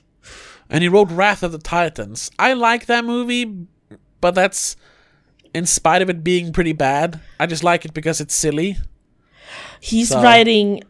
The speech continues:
Speaker 2: A Nightmare on Elm Street.
Speaker 1: Yeah, they're trying to remake that again.
Speaker 2: Why?
Speaker 1: Ew,
Speaker 2: Didn't
Speaker 1: he
Speaker 2: the
Speaker 1: wrote,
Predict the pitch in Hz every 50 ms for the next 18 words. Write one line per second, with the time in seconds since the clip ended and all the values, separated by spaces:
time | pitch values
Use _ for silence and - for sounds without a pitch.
0 | - - 196 196 190 185 185 190 202 190 185 180 - - 185 185 196 - - -
1 | - 156 - - - - - - - - - - - _ _ - - - - -
2 | - - _ - - 131 143 139 127 123 123 143 135 - 190 180 175 165 170 170
3 | 175 165 156 151 165 160 156 147 - - 151 139 135 123 - _ - 143 135 127
4 | 120 120 120 123 139 131 120 110 90 87 - 92 - - - 214 202 202 202 208
5 | 208 214 208 196 180 170 160 180 180 - - - - - - - 254 277 294 311
6 | 311 320 294 214 175 - 311 - 226 240 240 233 226 - - - - -